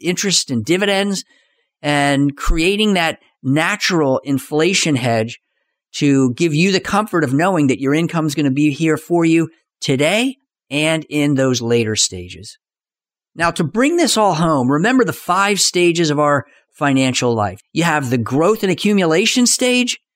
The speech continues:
the transition stage, then you have the go-go, slow-go, and no-go stages.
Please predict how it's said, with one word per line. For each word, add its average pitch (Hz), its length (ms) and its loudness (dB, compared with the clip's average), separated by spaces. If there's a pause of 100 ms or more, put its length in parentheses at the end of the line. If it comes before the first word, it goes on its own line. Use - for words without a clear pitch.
(460)
the 117 60 -8
transition 151 760 0
stage, 208 600 0 (760)
then 165 160 -2
you 180 100 2
have 151 360 0
the 120 100 0
go-go, 185 800 0 (420)
slow-go, 160 920 0 (360)
and 131 240 2
no-go 127 420 2
stages. 95 640 -6